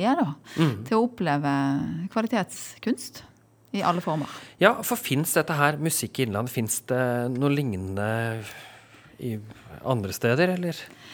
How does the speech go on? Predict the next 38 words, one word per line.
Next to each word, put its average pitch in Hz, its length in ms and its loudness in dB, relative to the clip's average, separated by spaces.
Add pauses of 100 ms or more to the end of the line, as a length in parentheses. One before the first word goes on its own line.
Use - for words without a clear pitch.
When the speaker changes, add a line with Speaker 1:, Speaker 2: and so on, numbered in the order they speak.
(280)
Speaker 1:
Nei, 285 440 8
jeg 285 100 4
har 269 240 6
drevet 247 240 6
og 247 80 -10
pønsket 214 680 4
litt 175 160 2
på 240 80 2
det 233 120 6
om 196 80 4
det 196 100 0
finnes 175 480 2
andre 160 400 2
som 156 160 -2
har 165 80 2
lignende 151 400 2
modeller 147 400 2
for - 100 -6
sin 165 300 0
type 147 400 -8
fylkesmusikkerordning, - 1160 -6
da, 220 100 6
som 180 180 -2
det 147 120 -2
egentlig - 340 -4
er. 190 160 2
Speaker 2:
Mm. 143 220 4 (320)
Speaker 1:
Eh, 190 280 4
og 202 120 2
det 254 160 4
tror 262 160 2
jeg 208 80 2
ikke 190 160 -2
at - 80 -16 (260)
finnes, 208 300 -2 (180)
faktisk. - 560 -8
Eh, 226 180 -2
Speaker 2:
Nei. - 120 8